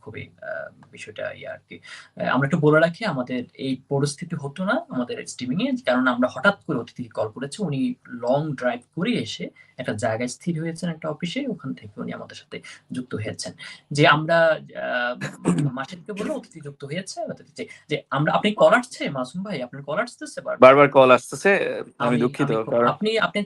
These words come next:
Speaker 1: আপনি চাইলে আপনার ডেটা থেকে, আহ, WhatsApp বা এই বিষয়গুলো বন্ধ করে রাখতে পারেন, হয়তো কল আর আসতো না। যাই হোক, আমরা আবার বলে রাখি, আমরা অনুরোধ করবো অতিথিকে কেউ কল দিবেন না। জি,
Speaker 2: হুম।
Speaker 1: জি, তারপর প্রক্রিয়া এবং, এবং এখন আপডেটটা কি, এখন কি অবস্থায় আছে?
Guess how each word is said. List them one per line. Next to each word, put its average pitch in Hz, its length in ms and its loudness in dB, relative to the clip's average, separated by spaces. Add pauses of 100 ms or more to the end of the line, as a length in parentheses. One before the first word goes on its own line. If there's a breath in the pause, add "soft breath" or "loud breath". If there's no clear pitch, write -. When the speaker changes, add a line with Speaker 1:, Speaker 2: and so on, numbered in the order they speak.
Speaker 1:
আপনি 180 240 -4
চাইলে 190 300 0
আপনার 208 280 -4
ডেটা 147 300 -2
থেকে, 208 640 -10 (160)
আহ, - 840 -14
WhatsApp 156 360 0
বা 180 100 0
এই 151 100 -2
বিষয়গুলো 135 340 -10
বন্ধ 123 220 -8
করে 120 160 -12
রাখতে - 260 -12
পারেন, 104 320 -12
হয়তো - 420 -20 (160)
কল 120 140 -6
আর 117 100 -8
আসতো - 240 -14
না। - 80 -14
যাই 147 100 0
হোক, 165 120 0
আমরা 151 200 4
আবার 151 200 2
বলে 156 200 -8
রাখি, 165 200 -10
আমরা 202 140 -6
অনুরোধ 156 240 -14
করবো 269 260 -10
অতিথিকে - 300 -12
কেউ 139 140 -8
কল - 200 -6
দিবেন 85 240 -10
না। - 120 -10 (320 loud breath)
জি, 175 140 4
Speaker 2:
হুম। 170 140 -4
Speaker 1:
জি, 156 120 -4 (100)
তারপর 185 300 4
প্রক্রিয়া 214 480 0
এবং, 170 300 -4
এবং 160 220 -2
এখন 180 260 -4
আপডেটটা 139 420 -6
কি, - 180 -20
এখন - 300 -20
কি 123 200 -20
অবস্থায় - 380 -18
আছে? - 360 -20